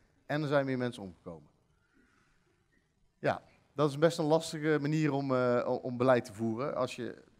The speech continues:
mensen zijn onvoorspelbaar, ze gaan echt hun eigen gang en mensen gaan echt niet luisteren naar wat wij als landen, eh, willen en, eh, en, en te zeggen hebben. Dus, nou, dat is een beetje vooraf, ja, dit is niet mijn inleiding hoor, maar we zijn al, we komen al een eind op gang. Zo, zag,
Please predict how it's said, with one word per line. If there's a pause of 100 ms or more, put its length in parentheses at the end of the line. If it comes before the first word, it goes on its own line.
(440)
mensen
zijn
onvoorspelbaar,
ze
gaan
echt
hun
eigen
gang
en
mensen
gaan
echt
niet
luisteren
naar
wat
wij
als
landen,
eh,
willen
en,
eh,
en,
en
te
zeggen
hebben. (800)
Dus,
nou,
dat
is
een
beetje (180)
vooraf,
ja,
dit
is
niet
mijn
inleiding
hoor,
maar (340)
we
zijn
al,
we
komen
al
een
eind
op
gang. (560)
Zo,
zag,